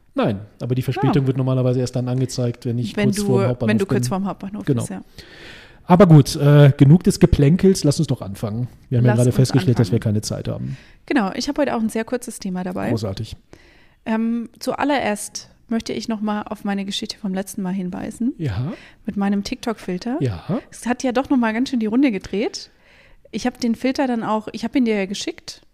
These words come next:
Speaker 2: Ich weiß nicht, ob du ihn
Speaker 1: Das
Speaker 2: gesehen
Speaker 1: wollte ich
Speaker 2: hattest.
Speaker 1: noch mal nachfragen, weil du hast mir ja dann, nachdem ich mich beschwert hatte, auf Threads gesagt, you, hast du mir nur geschickt, „You've got mail“.
Speaker 2: Ja.
Speaker 1: Ich wüsste jetzt nicht, welch, also
Speaker 2: Auf TikTok.
Speaker 1: Auf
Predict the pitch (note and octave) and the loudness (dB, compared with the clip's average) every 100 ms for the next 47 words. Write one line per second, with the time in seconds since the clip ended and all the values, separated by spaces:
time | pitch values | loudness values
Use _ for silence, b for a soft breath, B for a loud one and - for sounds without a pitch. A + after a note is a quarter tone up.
0 | - - G#3+ G#3+ A3 - G#3 A3 G3+ A3 | -20 -8 -6 -6 -8 -6 -2 -2 0 4
1 | C#3+ C#3+ D#3+ D3+ D3 D3+ - B2 A#2 A#2+ | 4 6 4 6 4 2 2 0 2 2
2 | A#2 B2 - C#3+ C3+ B2+ C3 C3+ B B | 2 2 2 2 4 4 4 2 B B
3 | B - B2 C#3 C3 C3+ G#2+ B2+ C3 C#3 | B -4 0 4 4 4 4 4 6 6
4 | D#3 D3 C#3 C3 - C#3+ - - C#3 C3+ | 6 4 2 0 4 4 4 2 4 4
5 | - C3+ D#3 C#3 C3+ - C3 C3 B2+ C#3+ | 4 4 6 4 2 2 4 4 4 2
6 | B2+ C#3 D3 B2+ A#2+ B2+ B2 D3+ F3+ F#3+ | 4 4 4 2 4 4 6 6 4 2
7 | b - C4 F4+ - C#3+ C3+ C3 C#3+ - | b -2 0 2 -2 -8 -4 4 4 6
8 | C#3 C3 - C#3+ - C3+ C#3+ - B2 C3+ | 4 4 4 2 4 4 4 2 2 0
9 | C#3 C#3 - A3 - E4 - F3+ - - | -2 -12 -10 -8 -6 -6 -6 -10 -12 -20
10 | - _ _ _ _ _ _ - - | -20 _ _ _ _ _ _ -20 -20